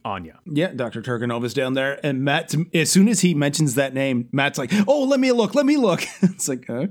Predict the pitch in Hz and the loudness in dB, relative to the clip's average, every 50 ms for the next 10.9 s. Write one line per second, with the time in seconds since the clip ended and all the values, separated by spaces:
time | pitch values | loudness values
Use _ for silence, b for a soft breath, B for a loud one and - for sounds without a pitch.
0 | - _ _ - - 123 170 190 202 175 170 196 196 - - 147 - 143 135 117 | -8 _ _ -6 -4 -2 0 0 0 0 0 -2 -6 -6 -6 -6 -4 -4 -4 -4
1 | 160 - 156 143 147 202 196 214 214 - - 170 - - 170 143 123 113 113 110 | -4 -6 -6 -6 -6 -6 -6 -8 -8 -8 -10 -12 -8 -6 -4 -4 -4 -6 -6 -6
2 | 135 131 120 117 110 139 139 127 123 143 131 127 120 107 110 113 113 113 110 - | -8 -8 -6 -6 -6 -6 -6 -6 -6 -6 -6 -6 -6 -8 -8 -6 -8 -8 -8 -8
3 | 110 101 101 104 101 - - 165 240 302 302 240 277 - - 226 214 190 165 143 | -10 -8 -8 -10 -8 -6 -6 -6 -4 -6 -6 -8 -8 -8 -6 -6 -6 -6 -6 -6
4 | 127 120 127 131 131 127 104 95 85 - - 139 135 127 131 165 208 226 220 226 | -8 -6 -6 -6 -6 -8 -10 -12 -14 -12 -10 -10 -8 -6 -4 -4 -4 -6 -6 -6
5 | 220 - 190 170 147 135 135 131 - 120 110 98 101 113 127 131 127 123 101 113 | -8 -8 -8 -8 -8 -8 -8 -6 -6 -8 -6 -6 -6 -6 -6 -6 -6 -8 -6 -6
6 | 113 110 107 98 98 - - - - 123 117 101 - B B B B 135 147 147 | -6 -6 -6 -6 -8 -12 -10 -8 -6 -6 -6 -8 -12 B B B B -4 -4 -4
7 | 175 170 170 165 175 160 147 131 127 135 139 135 131 131 123 127 117 - 113 - | -4 -6 -6 -8 -8 -8 -8 -8 -8 -6 -6 -6 -4 -4 -4 -6 -6 -8 -8 -8
8 | 131 117 104 - - - 117 113 110 107 104 110 107 101 104 104 104 98 92 87 | -8 -8 -8 -8 -6 -4 -4 -4 -4 -6 -8 -8 -8 -8 -8 -8 -8 -8 -8 -6
9 | 104 147 156 151 143 139 143 143 151 156 170 190 240 311 - - - - - - | -6 -4 -4 -4 -4 -6 -4 -4 -4 -4 -4 -4 -6 -6 -6 -6 -6 -6 -4 -4
10 | 339 - - - - 165 156 156 165 - - 160 151 156 160 156 156 | -6 -4 -2 0 0 0 0 -2 -4 -8 -6 -6 -4 -6 -6 -10 -16